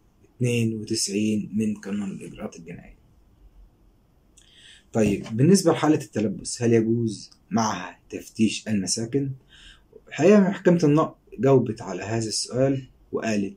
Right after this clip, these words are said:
إن لا يجوز تفتيش المسكن في حالة التلبس، وذلك لحرمة المساكن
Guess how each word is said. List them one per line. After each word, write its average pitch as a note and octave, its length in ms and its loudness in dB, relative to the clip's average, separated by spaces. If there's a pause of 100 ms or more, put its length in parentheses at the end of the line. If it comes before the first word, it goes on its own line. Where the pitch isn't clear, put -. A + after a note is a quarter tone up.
(140)
إن F#2 100 -12 (100)
لا G#2 140 0
يجوز F#2 320 -6
تفتيش - 560 -10
المسكن B2 520 -2 (460)
في B2+ 300 4
حالة A2 460 -4
التلبس، B2+ 720 -6 (440)
وذلك C3+ 480 6 (760)
لحرمة A2+ 760 0 (760)
المساكن G2 960 -4